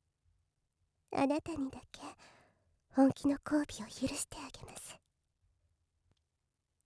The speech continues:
でも、覚悟してくださいね。ラブホで生ハメするなら、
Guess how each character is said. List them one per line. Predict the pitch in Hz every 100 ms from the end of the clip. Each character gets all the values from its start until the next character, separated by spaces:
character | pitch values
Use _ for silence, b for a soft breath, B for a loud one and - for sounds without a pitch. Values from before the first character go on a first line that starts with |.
| _ _ _ _ _ _ - B B B _ - B B B B B B B B _ _ _ _ _ _ _ _ _ _
で | 240 233
も、 | 202 185 - - _ _ _ _ _ _ _
覚 | 233 254
悟 | 233 190
し | -
て | -
く | -
だ | 190
さ | - 196
い |
ね。 | - - - - - _ _ _ _ _ _ _ _ _ _ _ _ _ _ _ _ _ -
ラ | 269 277
ブ | 339
ホ | 370
で | 349 349
生 | 320 339
ハ | 349
メ | 349
す | 359 359
る | 370
な | 349
ら、 | 277 277